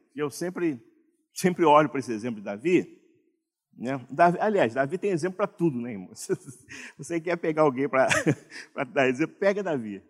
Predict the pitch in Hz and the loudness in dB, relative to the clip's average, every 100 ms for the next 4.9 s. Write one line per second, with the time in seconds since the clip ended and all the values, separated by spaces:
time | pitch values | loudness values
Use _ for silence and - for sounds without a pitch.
0 | _ 147 147 185 190 170 113 110 156 156 | _ -10 -4 -4 -2 -6 -6 -4 0 0
1 | 180 196 196 170 139 92 - - 131 160 | -2 -8 -10 -10 -12 -12 -14 -20 -8 4
2 | 190 214 - - _ _ _ _ _ _ | 6 6 0 -18 _ _ _ _ _ _
3 | _ _ _ _ - 170 156 - 131 147 | _ _ _ _ -4 -2 0 -2 -6 -2
4 | 143 127 127 135 117 131 156 214 | 2 2 0 -8 -8 -6 -6 -6